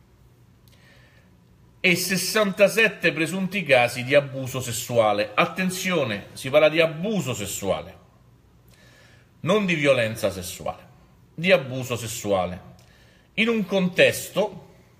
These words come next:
che è quello della scuola e relativo convitto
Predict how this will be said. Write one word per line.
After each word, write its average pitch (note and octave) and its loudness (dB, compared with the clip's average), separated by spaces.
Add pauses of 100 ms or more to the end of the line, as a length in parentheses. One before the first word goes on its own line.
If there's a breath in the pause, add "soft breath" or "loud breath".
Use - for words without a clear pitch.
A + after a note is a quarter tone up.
(600 soft breath)
che C#3 2
è C#3 -2
quello F3+ -2
della C#3 2
scuola D3 2 (800)
e B2 0
relativo C#3+ 2
convitto D3 -4